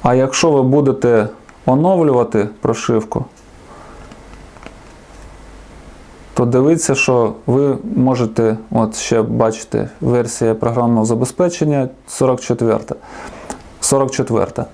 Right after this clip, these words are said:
А якщо оновлюєте по інтернету, то вам буде доступна тільки сорок друга. Тому що я оновлюю не, не онлайн-сервера оновлення, а завжди через U S B накоп-, накопичувач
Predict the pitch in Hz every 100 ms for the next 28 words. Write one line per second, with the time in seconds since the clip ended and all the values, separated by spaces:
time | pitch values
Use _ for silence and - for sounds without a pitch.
0 | - - - - - - 127 131 160 143
1 | - 135 143 135 123 123 113 120 117 127
2 | 123 127 147 180 180 123 104 117 123 151
3 | 135 123 120 117 113 - 156 143 117 113
4 | 139 139 113 - 139 143 123 120 127 120
5 | 110 - - _ - - - 139 160 165
6 | 135 131 131 151 185 160 135 120 110 120
7 | 131 139 139 131 139 175 196 180 160 143
8 | 127 127 123 127 120 117 110 110 110 123
9 | 120 120 113 123 131 160 175 156 117 -
10 | - - 123 120 135 131 135 139 123 117
11 | 127 135 - 123 120 139 214 208 185 170
12 | 160 -